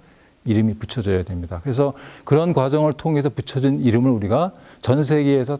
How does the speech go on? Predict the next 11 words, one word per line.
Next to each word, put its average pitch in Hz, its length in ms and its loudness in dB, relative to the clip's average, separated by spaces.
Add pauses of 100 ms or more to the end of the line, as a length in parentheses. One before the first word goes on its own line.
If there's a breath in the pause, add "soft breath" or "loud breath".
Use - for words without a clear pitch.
(140)
딱 170 280 -2
한 185 280 0
종당 143 520 2
하나의 143 600 0
이름이 117 500 2 (240 loud breath)
만들어지게 107 500 0
되는데 101 280 -6
그것은 113 220 -4
뭐라고 95 180 0
그러냐면 98 200 -4
우리가 139 200 -2